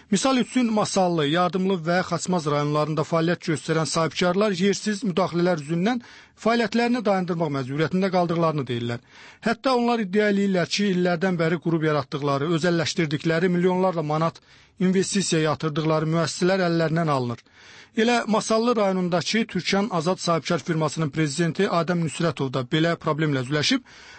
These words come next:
Adəm Nüsrətov deyir ki, min doqquz yüz doxsan altıncı ildə o Azər Kolxozları Arası Respublika Sağlamlıq Birliyi ilə investisiya müqaviləsi imzalayıb və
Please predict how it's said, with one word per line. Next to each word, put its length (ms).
Adəm 400
Nüsrətov 480
deyir 160
ki, 240
min 240
doqquz 320
yüz 200
doxsan 280
altıncı 480
ildə 240
o 220
Azər 240
Kolxozları 560
Arası 320
Respublika 440
Sağlamlıq 560
Birliyi 280
ilə 160
investisiya 560
müqaviləsi 540
imzalayıb 500
və 120